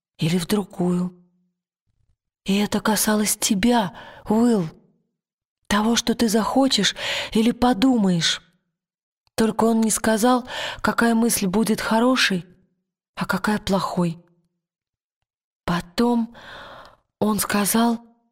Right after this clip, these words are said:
«да». Лира стрельнула глазами в сторону шпионов.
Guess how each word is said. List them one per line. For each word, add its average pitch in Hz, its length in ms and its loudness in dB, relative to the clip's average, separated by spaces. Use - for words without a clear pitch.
«да». 170 380 -2
Лира 202 380 2
стрельнула 185 600 2
глазами 170 580 2
в 190 100 -4
сторону 180 460 0
шпионов. 156 720 -2